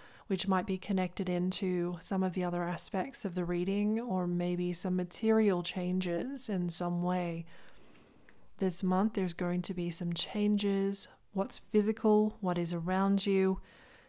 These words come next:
Um, that can mean, of course, that there's some temporary discomfort or some shifts that might take place, but ultimately you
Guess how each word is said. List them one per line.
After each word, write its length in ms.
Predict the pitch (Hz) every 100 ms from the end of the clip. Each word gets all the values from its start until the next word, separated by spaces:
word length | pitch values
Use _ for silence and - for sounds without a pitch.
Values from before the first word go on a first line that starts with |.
| _ - - -
Um, 460 | 180 170 170 170 -
that 180 | 190 220
can 260 | - 220 208
mean, 220 | 202 202
of 160 | 185
course, 360 | - 214 233 254
that 240 | 214 185
there's 520 | - 185 180 175 170 - - _ _ - - - -
some 440 | - 185 175 170 170 - -
temporary 960 | - 220 214 214 202 196 185 180 175 180
discomfort 720 | 190 185 - 190 190 214 220
or 160 | 262 185
some 240 | - 165
shifts 520 | 165 - 196 254 - -
that 180 | 208
might 240 | 226 196 202
take 260 | - 196
place, 360 | - 208 196 202
but 140 | -
ultimately 600 | 277 226 226 214 196 196
you 220 | 185 175